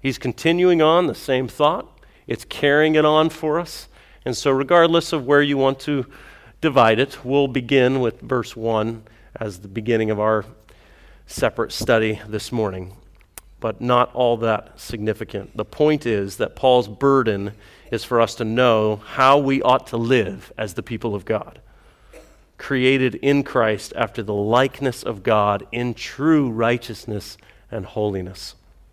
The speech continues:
The outline, for your benefit this morning as we walk through the text, very simply, as God's beloved children of light, and we'll see that overarching these fourteen verses here,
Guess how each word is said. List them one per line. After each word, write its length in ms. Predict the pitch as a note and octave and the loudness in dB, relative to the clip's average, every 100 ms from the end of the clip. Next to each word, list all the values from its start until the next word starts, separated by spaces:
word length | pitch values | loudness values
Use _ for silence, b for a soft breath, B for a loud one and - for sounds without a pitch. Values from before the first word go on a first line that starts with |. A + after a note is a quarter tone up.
| _ - _ _ _ _ - B B B B B | _ -20 _ _ _ _ -20 B B B B B
The 140 | B2 | 4
outline, 600 | A#2+ C#3+ C3 C3 C3+ D3 C3 - _ b b b b | 6 6 6 6 6 4 -2 -14 _ b b b b
for 180 | _ - | _ -10
your 40 | |
benefit 560 | G2+ C3 B2+ - C3 A#2+ | 0 2 2 0 -2 -2
this 240 | A2 - | -6 -8
morning 360 | C3 B2+ B2+ B2+ | -4 0 0 0
as 200 | G#2+ - | -4 -6
we 240 | A2 F#2+ G2 - | -8 -10 -12 -16
walk 340 | G#2+ A#2+ A#2 | -4 -2 -2
through 480 | - B2 B2 A#2+ A2 - b b b b | -4 -6 -2 -2 -4 -10 b b b b
the 80 | - | -14
text, 440 | - C3+ A#2 - - | -4 2 2 0 0
very 220 | D3 D#3+ | 2 2
simply, 640 | - C3+ A2 A#2+ A#2+ A#2 b b b b b b - | 2 -2 -2 -2 -4 -6 b b b b b b 2
as 280 | C#3 D3+ | 4 4
God's 360 | - D#3+ D#3 D3+ | 6 8 8 6
beloved 680 | - D3 C#3+ C#3+ C3 - - | 2 4 6 6 4 -2 -12
children 440 | - D#3 C#3+ C#3+ | -2 0 0 0
of 140 | C3 A#2 | 0 2
light, 360 | G#2+ F#2+ - | 0 -2 -6
and 120 | G#2 | -6
we'll 100 | G#2 | -4
see 300 | A2+ - C3+ | -4 -4 -4
that 500 | A#2+ A#2+ A#2 - - - | 2 4 4 0 -14 -6
overarching 880 | B2+ A#2 B2 A#2+ A#2+ B2 A2 G#2+ F#2+ - - - _ - | -4 0 2 4 2 0 -4 -4 -8 -16 -20 -20 _ -12
these 380 | A#2+ G#2+ - - _ - | -8 -8 -10 -20 _ -8
fourteen 480 | B2+ A2+ - A#2+ | -6 -6 -4 -4
verses 440 | G#2+ A2 G#2+ G2+ - | -2 -2 -4 -12 -10
here, 320 | G#2+ F#2+ F2+ | -8 -8 -10